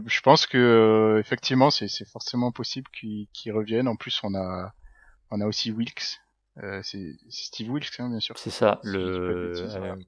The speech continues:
Speaker 2: coach de
Speaker 1: Euh,
Speaker 2: defensive back.
Speaker 1: Voilà, qui, qui fait assez plaisir à, à revoir.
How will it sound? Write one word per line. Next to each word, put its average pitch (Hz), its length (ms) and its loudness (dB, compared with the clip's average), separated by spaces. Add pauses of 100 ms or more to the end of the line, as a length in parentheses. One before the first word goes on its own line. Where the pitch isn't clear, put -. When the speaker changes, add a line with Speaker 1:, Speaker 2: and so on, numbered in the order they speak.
(420)
Speaker 2:
coach 92 280 -2
de 87 420 -4
Speaker 1:
Euh, 95 380 -8
Speaker 2:
defensive 107 400 -6
back. - 320 -10 (920)
Speaker 1:
Voilà, 104 260 6
qui, 101 280 -12
qui 98 160 -12
fait 107 180 -2
assez 104 220 0
plaisir 120 420 2
à, 101 480 2
à 95 100 0
revoir. 104 640 -2